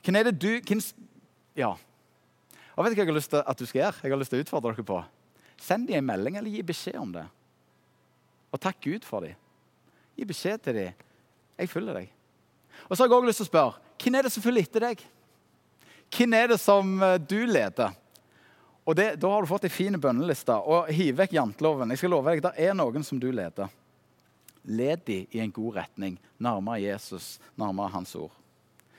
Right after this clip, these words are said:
Så, finn noen å leve dette disippellivet i sammen med. Han inviterer oss til å følge han, ikke for der du burde være, men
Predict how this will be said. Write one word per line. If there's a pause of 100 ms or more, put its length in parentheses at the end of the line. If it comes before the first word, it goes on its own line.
(1000)
Så, (440)
finn
noen
å
leve
dette (200)
disippellivet
i
sammen
med. (800)
Han
inviterer
oss (260)
til
å
følge
han, (420)
ikke
for
der
du
burde
være,
men